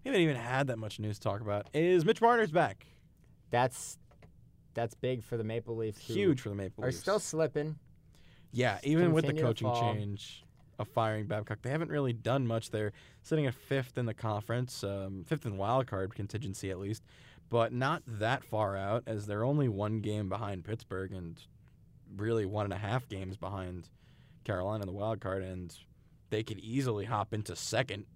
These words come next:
Speaker 1: 'cause the Atlantic's a joke. You know?
Speaker 2: Yeah,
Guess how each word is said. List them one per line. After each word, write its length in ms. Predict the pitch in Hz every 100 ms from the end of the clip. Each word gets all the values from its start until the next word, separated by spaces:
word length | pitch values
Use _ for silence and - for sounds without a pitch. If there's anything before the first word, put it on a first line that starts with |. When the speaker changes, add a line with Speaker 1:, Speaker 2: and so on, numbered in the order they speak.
| -
Speaker 1:
'cause 420 | - 104 90 85 - -
the 120 | - 92
Atlantic's 520 | 78 98 120 107 -
a 40 | -
joke. 600 | - 82 98 104 - - - - - - - - - - - - - - - - -
You 80 | -
know? 60 |
Speaker 2:
Yeah, 120 | 143